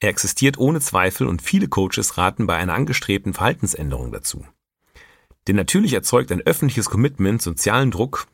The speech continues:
und kreiert gleichzeitig, zumindest in einem wohlgesinnten Umfeld, Unterstützung für dein Vorhaben. Vor allem natürlich, wenn dein Vorhaben mehr oder weniger sozial konform ist. Mit dem Rauchen aufhören, mehr Sport treiben,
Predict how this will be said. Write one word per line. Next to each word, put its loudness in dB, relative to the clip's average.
und -2
kreiert -2
gleichzeitig, -2
zumindest 0
in -4
einem 0
wohlgesinnten 0
Umfeld, -2
Unterstützung -2
für -6
dein -2
Vorhaben. -6
Vor 0
allem 4
natürlich, -2
wenn 2
dein 0
Vorhaben 0
mehr 4
oder 2
weniger 0
sozial -6
konform -4
ist. -8
Mit -8
dem 0
Rauchen 4
aufhören, 0
mehr 0
Sport 2
treiben, -2